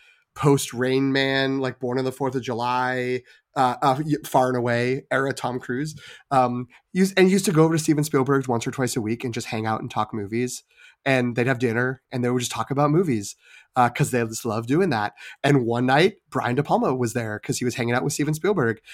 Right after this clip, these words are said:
and they talked. And Tom Cruise was like, "Huh, like, Brian De Palma knows a lot about movies." And he kind of says it as if he had never, like, heard of <laughs> Brian De Palma before. But he's like, "That night I went home and I watched every Brian De Palma movie. I stayed up all night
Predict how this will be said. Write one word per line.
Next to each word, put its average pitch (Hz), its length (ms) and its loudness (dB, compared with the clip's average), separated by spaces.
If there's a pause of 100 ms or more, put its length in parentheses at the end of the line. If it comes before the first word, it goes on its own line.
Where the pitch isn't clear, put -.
(160)
and 139 100 4
they 139 80 4
talked. 202 380 0 (240)
And 127 100 -4
Tom 170 140 2
Cruise 180 200 2
was 175 120 0
like, 165 240 -4
"Huh, 175 400 0 (240)
like, 156 200 0
Brian 240 220 -2
De 202 80 0
Palma 226 240 0
knows 151 180 2
a 165 40 0
lot 175 80 2
about 170 220 2
movies." 156 240 4
And 156 80 4
he 170 80 2
kind 311 200 2
of 392 100 2
says 269 220 4
it 233 60 -4
as 175 160 2
if 160 140 -4 (120)
he 180 320 -4
had 180 200 4
never, 151 440 2
like, 139 280 0 (100)
heard 135 340 0
of 151 120 4
<laughs> - 20 -6
Brian 156 240 2
De 170 80 0
Palma 160 300 -6
before. 240 360 -6 (300)
But 160 120 4
he's 156 140 4
like, 123 160 0
"That 131 200 2
night 139 180 4
I 131 80 2
went 123 240 0
home 160 220 4
and 135 100 2
I 127 80 2
watched 127 320 -2
every 131 240 0
Brian 120 260 0
De 120 80 -6
Palma 117 300 -2
movie. 107 320 -10
I - 60 -14
stayed 123 260 -10
up 113 220 -12
all 107 140 -4
night 104 280 -10